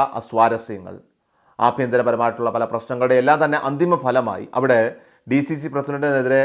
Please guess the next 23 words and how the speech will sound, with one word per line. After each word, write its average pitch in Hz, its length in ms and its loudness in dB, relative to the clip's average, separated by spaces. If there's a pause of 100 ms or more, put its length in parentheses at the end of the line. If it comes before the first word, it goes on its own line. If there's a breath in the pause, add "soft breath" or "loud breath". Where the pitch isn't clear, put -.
(140)
വലിയ 143 200 4 (200)
രൂക്ഷമായിട്ടുള്ള 139 720 0
രീതിയിലുള്ള 120 420 -4 (560 soft breath)
വലിയ 190 220 8 (100)
വിമർശനങ്ങൾ 147 580 2 (120)
ഉയർന്നു 113 300 -2
വന്നിരുന്നു. - 320 -20 (680)
ഡി 113 120 -4
സി 135 140 -6
സി 131 140 -6
പ്രസിഡന്റ് 131 420 0
രാജിവെക്കേണ്ട 160 640 6 (160)
സ്ഥിതി 135 260 -2
വരെ 123 180 4
ഉണ്ടായി. - 260 -20 (760)
പിന്നീട് 139 340 6
ആരായിരിക്കണം 175 640 10 (160)
അടുത്ത 147 200 2 (120)
ഡി 135 160 0
സി 143 140 -10
സി 147 120 -6
പ്രസിഡന്റ് 135 440 -2
എന്ന 135 120 0